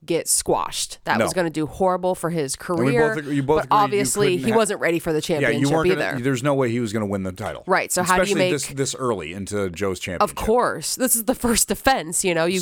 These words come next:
Speaker 1: you have to be able to
Speaker 2: The
Speaker 1: defend at
Speaker 2: internet
Speaker 1: least
Speaker 2: would literally
Speaker 1: once.
Speaker 2: burst into flames if that would have happened.
Speaker 1: Yeah, exactly. So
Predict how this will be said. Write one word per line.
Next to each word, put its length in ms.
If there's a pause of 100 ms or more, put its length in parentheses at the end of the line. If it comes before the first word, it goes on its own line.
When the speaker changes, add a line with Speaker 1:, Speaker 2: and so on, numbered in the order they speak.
(100)
Speaker 1:
you 140
have 280
to 60
be 60
able 160
to 60
Speaker 2:
The 100
Speaker 1:
defend 200
at 40
Speaker 2:
internet 140
Speaker 1:
least 100
Speaker 2:
would 160
literally 380
Speaker 1:
once. 80
Speaker 2:
burst 260
into 140
flames 340
if 80
that 160
would 100
have 80
happened. 200
Speaker 1:
Yeah, 180
exactly. 600
So 280